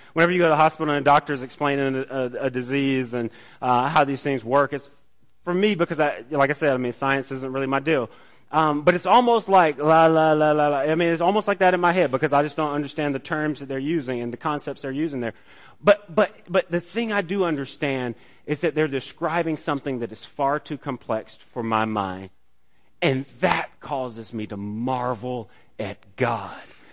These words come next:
The fact that we've understood to some degree just how complex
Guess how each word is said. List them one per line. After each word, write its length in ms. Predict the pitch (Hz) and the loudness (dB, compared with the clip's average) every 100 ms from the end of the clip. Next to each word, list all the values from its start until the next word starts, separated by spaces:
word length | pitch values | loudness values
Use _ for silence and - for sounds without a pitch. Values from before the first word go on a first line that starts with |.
| - | -4
The 100 | - | -2
fact 420 | 151 - 160 156 - | 2 2 2 0 -4
that 120 | 127 | -4
we've 360 | 127 143 135 - | -4 -4 -4 -6
understood 880 | 143 135 131 - - 175 160 165 151 - - - _ _ - - - - - - - - | -6 -6 -10 -12 -8 -4 -2 -4 -6 -16 -20 -20 _ _ -20 -20 -20 -20 -20 -20 -16 -6
to 120 | 170 | -6
some 600 | - - - 160 165 151 | -4 -4 0 0 0 -2
degree 420 | 131 110 104 104 | -4 -6 -6 -8
just 460 | 90 120 131 - - | -8 -4 -4 -6 -12
how 260 | - 113 113 | -8 -6 -6
complex 880 | - 110 107 - 107 98 - - | -8 -10 -10 -6 -4 -4 -14 -20